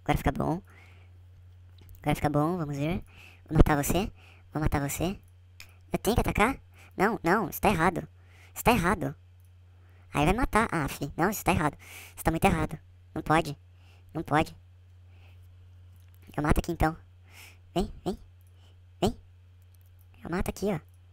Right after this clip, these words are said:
Toma, tor-, trouxa, trouxa.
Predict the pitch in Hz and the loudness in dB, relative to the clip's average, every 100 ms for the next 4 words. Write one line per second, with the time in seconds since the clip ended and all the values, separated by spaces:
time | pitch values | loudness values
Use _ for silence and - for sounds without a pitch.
0 | - - - - - - - - - 165 | -20 -20 -20 -20 -20 -20 -20 -20 -6 -4
1 | 214 - 160 - 170 160 - - - 151 | -2 0 -2 0 -2 -2 -6 -10 -8 -8
2 | - | -8